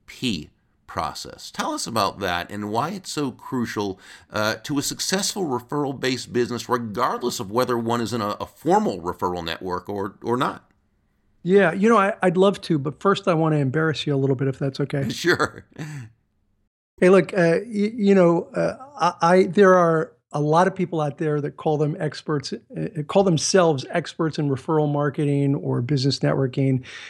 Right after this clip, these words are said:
Speaker 2: But I gotta tell you, when people ask me, uh, whose, whose books, other than yours, Ivan, whose books should I be reading about referral marketing, I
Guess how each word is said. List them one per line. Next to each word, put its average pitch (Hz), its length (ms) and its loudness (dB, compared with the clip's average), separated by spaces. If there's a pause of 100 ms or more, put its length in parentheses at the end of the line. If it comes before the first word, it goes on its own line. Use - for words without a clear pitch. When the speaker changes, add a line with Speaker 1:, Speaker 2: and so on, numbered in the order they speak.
(140)
Speaker 2:
But 165 140 4
I 180 80 8
gotta 185 200 6
tell 175 180 4
you, 156 140 4
when 143 160 2
people 185 300 2
ask 165 320 2
me, 151 500 2
uh, 147 280 0
whose, 175 540 4 (340)
whose 208 300 6
books, 151 400 4
other 277 180 2
than 233 180 6
yours, 170 280 6
Ivan, 143 300 2
whose 185 260 0
books 147 500 0
should - 300 -4
I 151 120 2
be 147 140 -2
reading 156 400 4
about 139 300 0
referral 147 340 0
marketing, 143 420 0 (100)
I 160 200 0